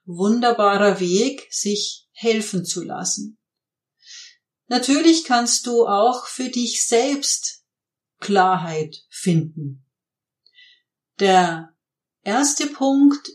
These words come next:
ist zum Beispiel zu schauen, wie geht's dir gerade körperlich? Es gibt die Möglichkeit,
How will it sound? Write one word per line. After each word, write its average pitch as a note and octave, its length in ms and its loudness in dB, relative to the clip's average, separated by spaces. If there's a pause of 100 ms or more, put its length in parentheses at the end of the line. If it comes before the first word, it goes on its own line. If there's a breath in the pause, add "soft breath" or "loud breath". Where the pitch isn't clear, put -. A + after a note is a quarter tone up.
ist A3+ 440 -2
zum A3 180 -2
Beispiel G#3+ 480 0
zu - 180 -6
schauen, G#3 760 -4 (260 soft breath)
wie B3 540 -6
geht's A3+ 500 -2
dir A3+ 260 0
gerade G#3 680 -4
körperlich? G3 960 -6 (3000)
Es F#3 260 -2
gibt A#3 500 -4
die G3 400 -4
Möglichkeit, G#3+ 1080 0